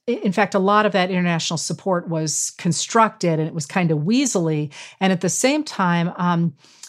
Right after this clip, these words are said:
of course, it's a really, it was a really interesting decision to send in troops when, in fact, the bombing had been as very successful as it had been. And so one of the things that F D R recognized was the incredible importance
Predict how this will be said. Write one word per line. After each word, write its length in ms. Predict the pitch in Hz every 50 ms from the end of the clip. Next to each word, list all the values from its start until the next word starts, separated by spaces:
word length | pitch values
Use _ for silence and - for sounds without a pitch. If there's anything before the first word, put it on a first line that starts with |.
| - -
of 140 | 185 170
course, 440 | - - - 214 202 185 - - - - - _
it's 320 | - 262 - - 233 - -
a 60 | 233
really, 280 | 196 202 247 269 277 269
it 60 | 247
was 120 | 208 208 226
a 40 |
really 280 | 208 233 240 247 254 254
interesting 340 | 220 226 - 220 - 226 202
decision 460 | 202 - - - 359 339 - 262 214
to 120 | - -
send 400 | 175 - - - 208 202 214 208
in 140 | 214 196 185
troops 640 | 170 - - 294 381 359 - - - - - - - - - - - - - -
when, 200 | 196 208 214 208
in 100 | 202 185
fact, 360 | - - 214 202 202 202 -
the 60 | 202
bombing 600 | 170 143 - 220 269 370 427 415 285 196 165 165
had 260 | 165 175 190 175 143
been 240 | - 190 190 196 185
as 340 | 190 - 190 180 175 170 151
very 340 | 143 - 202 214 262 269 208
successful 680 | - - 185 - - - 170 160 160 - - 170 165
as 300 | 165 - - 170 156 -
it 100 | 175 147
had 300 | - - 156 143 139 143
been. 400 | - 185 196 180 143 123 135 - - - - - - - - - -
And 100 | 220 214
so 320 | - - - 247 240 233
one 240 | 240 233 220 247 285
of 60 | 302
the 80 | 320 302
things 260 | - - 277 254 233
that 160 | 247 226 -
F 140 | 220 208 -
D 140 | - 220 214
R 180 | 269 339 370
recognized 800 | 285 202 180 175 196 175 160 175 165 156 156 156 160 160 - -
was 180 | 190 185 180 -
the 160 | - 208 208
incredible 540 | 196 180 170 - - 233 254 277 233 226 208
importance 800 | - 202 185 180 175 - - 190 190 196 196 175 170 - -